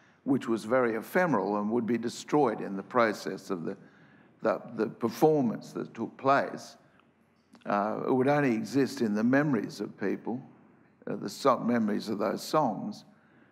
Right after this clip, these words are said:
The real reason why you came together was to affirm your relationships to each other. To affirm the relationships to each other,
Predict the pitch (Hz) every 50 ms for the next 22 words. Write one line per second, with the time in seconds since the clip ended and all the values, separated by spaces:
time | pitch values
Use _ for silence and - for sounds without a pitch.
0 | _ _ - - 120 120 123 151 175 196 202 190 151 120 113 107 95 113 107 107
1 | 117 120 127 139 139 123 104 90 - 113 101 101 98 87 104 101 113 120 117 104
2 | 87 - - - - - - _ _ _ _ _ _ - 135 135 135 120 113 -
3 | - - - - - - 131 127 120 113 - - - 117 - - - - 165 165
4 | 160 143 110 92 87 95 98 - - - - - - _ _ _ _ _ _ _
5 | - 127 131 123 117 107 113 113 113 123 139 160 175 - - - 107 98 - -
6 | - 104 - - - - - - - 113 107 113 113 - - - - 107 104 110
7 | 104 - - - - - - 131 135 101 - 82 76 - - - - - _ _
8 | _ _ _ _ _ _ _ _ _ _ - 113 117 113 104 - - 151 143 139
9 | 139 131 120 117 117 - - - - 120 117 113 117 120 123 135 143 139 - 113
10 | 117 113 - - - 131 120 - - - - - 110 - - 101 - - - -
11 | - 117 117 95 92 - 123 147